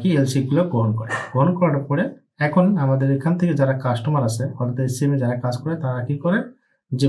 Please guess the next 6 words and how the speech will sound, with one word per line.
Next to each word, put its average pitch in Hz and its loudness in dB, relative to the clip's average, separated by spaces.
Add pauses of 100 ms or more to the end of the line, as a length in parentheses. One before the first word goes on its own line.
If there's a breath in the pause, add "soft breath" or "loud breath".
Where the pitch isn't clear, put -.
বাজেটের 139 2
উপর 170 2 (100)
নির্ভর 139 2 (120)
করে 185 2 (360)
ওই 175 4 (120)
বাজেটের 139 2